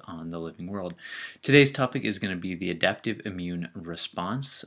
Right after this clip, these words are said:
Last video, we focused on the actual receptors in the cells. Today, we're gonna talk about them getting their job done. So there's only one objective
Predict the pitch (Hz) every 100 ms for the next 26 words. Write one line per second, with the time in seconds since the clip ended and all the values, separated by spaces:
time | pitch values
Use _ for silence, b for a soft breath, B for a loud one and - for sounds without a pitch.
0 | - 104 101 - 110 104 101 92 - 92
1 | 90 - 95 87 87 85 - 85 85 -
2 | 107 - 104 101 92 - 95 92 90 -
3 | 104 101 98 95 - 85 - 87 - 85
4 | 85 - 95 87 87 80 82 82 80 82
5 | 80 80 - 104 - B B B 123 170
6 | 185 127 127 127 90 95 98 98 95 92